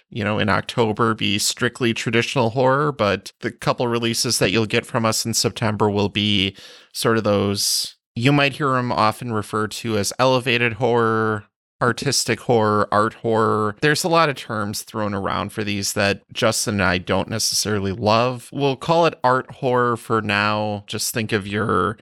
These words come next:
non-traditional, non necessarily, like, slasher type films. Like I said, I'm, I'm excited for this.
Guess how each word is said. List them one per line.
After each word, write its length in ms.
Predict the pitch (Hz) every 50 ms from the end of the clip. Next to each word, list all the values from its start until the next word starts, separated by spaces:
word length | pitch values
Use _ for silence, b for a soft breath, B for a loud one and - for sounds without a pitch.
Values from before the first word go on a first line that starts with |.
| _
non-traditional, 1000 | - 123 120 117 110 107 107 107 104 - - - 110 107 104 - - - 110 104 104
non 600 | 101 101 101 101 98 98 98 101 98 98 98 - _ -
necessarily, 720 | 101 101 101 - - 110 - - 113 104 104 101 98 92
like, 200 | 90 85 82 -
slasher 560 | - - - - 104 98 90 - - 101 107
type 260 | - - - 98 95
films. 800 | - - - 110 101 101 101 101 101 101 98 101 101 - - - -
Like 160 | - 127 131 -
I 60 | 147
said, 180 | - - 151 - -
I'm, 240 | 113 131 127 - -
I'm 200 | - 117 117 120
excited 480 | 120 117 - - - 127 131 143 135 -
for 240 | - - 139 135 135
this. 580 | 143 139 135 135 - - - - - - -